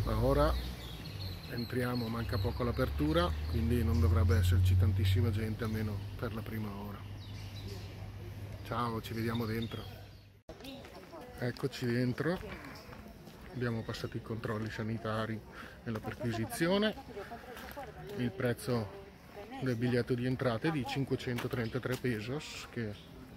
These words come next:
poco meno di venticinque euro, e se volete un tour guidato in italiano costa cinquanta euro.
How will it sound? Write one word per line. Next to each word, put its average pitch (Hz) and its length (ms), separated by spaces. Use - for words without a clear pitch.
poco 120 200
meno 117 200
di 110 100
venticinque 117 720
euro, 117 340
e 139 100
se 120 140
volete 113 640
un 120 240
tour 123 240
guidato 113 960
in 131 100
italiano 131 920
costa 110 640
cinquanta 113 640
euro. 92 320